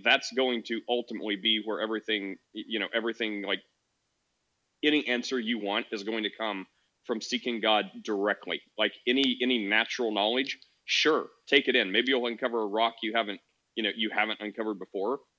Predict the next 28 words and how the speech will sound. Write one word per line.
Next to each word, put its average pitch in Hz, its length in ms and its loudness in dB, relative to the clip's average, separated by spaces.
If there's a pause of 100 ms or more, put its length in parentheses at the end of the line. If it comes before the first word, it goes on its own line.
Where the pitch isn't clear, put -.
(120)
but 123 200 4 (200)
it's 131 160 4
just 123 160 0
going 127 220 2
to 110 80 0
keep 123 240 -2
you 117 120 0
down 110 200 2
this - 340 -6
line 107 400 0
of, 101 120 -4
like, 101 160 2 (260)
human 117 400 -2
wisdom, 101 380 -6 (360)
which - 220 0
isn't 120 300 0
bad 117 340 6 (260)
if 127 160 2
you're 117 100 0
di-, 110 120 2 (140)
uh, 120 120 2
unless 120 300 2
you're 110 100 -6
discounting, 110 480 -2
you 110 80 0
know, 101 180 -2
God 107 380 2
for 107 160 -4